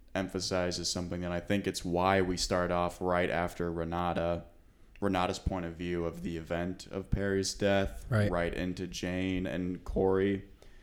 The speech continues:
Speaker 1: One, it's because right where we left off last episode, but two, Corey said something, says that Detective Quinlan is serious, that one of you is gonna crack,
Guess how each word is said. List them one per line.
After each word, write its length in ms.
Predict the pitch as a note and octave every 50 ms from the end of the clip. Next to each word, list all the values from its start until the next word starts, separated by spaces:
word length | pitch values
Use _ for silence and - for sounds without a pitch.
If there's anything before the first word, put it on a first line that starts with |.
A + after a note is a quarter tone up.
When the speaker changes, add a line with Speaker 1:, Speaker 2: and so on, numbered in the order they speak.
| - - - - - - - -
Speaker 1:
One, 320 | - F#2 F#2+ F#2+ G2+ G#2 G#2
it's 100 | G2 -
because 300 | - F#2 - F#2 E2+ F2
right 140 | F2+ F2 F2
where 80 | E2
we 100 | D#2+ D2+
left 300 | D2+ E2 D#2+ D#2 - -
off 240 | D#2 C#2 C#2 - -
last 260 | C#2 C2+ B1 - -
episode, 540 | F#2+ F#2+ - - - - D2 C#2+ D2+ D2 -
but 180 | D#2 - - -
two, 460 | - - - A#2 G#2+ F#2+ F2+ F2 E2+
Corey 440 | - - - F#2+ G2 G#2 G#2 G2 F#2
said 320 | - - - F2+ F2 E2+
something, 600 | - - F2 E2+ E2 - E2+ E2 E2 E2 E2 D#2+ - - - - - - - - - - - - - -
says 760 | F#2+ - - - F2+ F2 F2 E2+ D#2 D#2 - - - - - - -
that 480 | - D#2 D2+ D2 C#2+ C#2 C#2 - - - - - - - - - - - - - - - - -
Detective 500 | - F2+ F2 - F2 F2+ - - F2+ -
Quinlan 400 | - - F#2+ F#2 F#2 F2+ F2 F2
is 420 | E2 D#2+ D#2+ E2+ E2 - - - - - - - - - - - - - - - - -
serious, 760 | - - - - A2 G#2+ G#2 G2+ G2 F#2+ F#2 F#2 F2+ - - -
that 440 | - E2+ D#2 D#2 D2+ D2+ D#2 - - - - - - - - - - - - - - - - -
one 280 | - F2+ F2+ F#2+ G2
of 120 | F#2+ F2 F#2+
you 140 | F#2+ F#2 F2+
is 100 | E2+ -
gonna 180 | F2+ E2+ D#2+
crack, 540 | - - D2+ D2+ C2+ A#1+ - - - - -